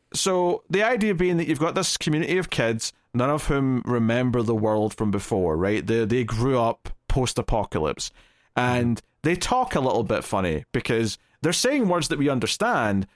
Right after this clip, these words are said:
Speaker 1: but they're saying it in ways that are a little bit off kilter. Like,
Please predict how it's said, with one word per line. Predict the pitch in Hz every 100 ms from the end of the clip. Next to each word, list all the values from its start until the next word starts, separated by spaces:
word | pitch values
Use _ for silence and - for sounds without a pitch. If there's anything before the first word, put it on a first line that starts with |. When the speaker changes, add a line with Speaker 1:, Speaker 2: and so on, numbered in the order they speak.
| _ -
Speaker 1:
but | 139
they're | 156
saying | - 180 185
it | 156
in | 151
ways | 135 135 139
that | -
are | 120
a | 120
little | 113
bit | 120 123
off | 113 110 - - -
kilter. | - 175 156 104 78 - _ _ _ -
Like, | 117 120 120 -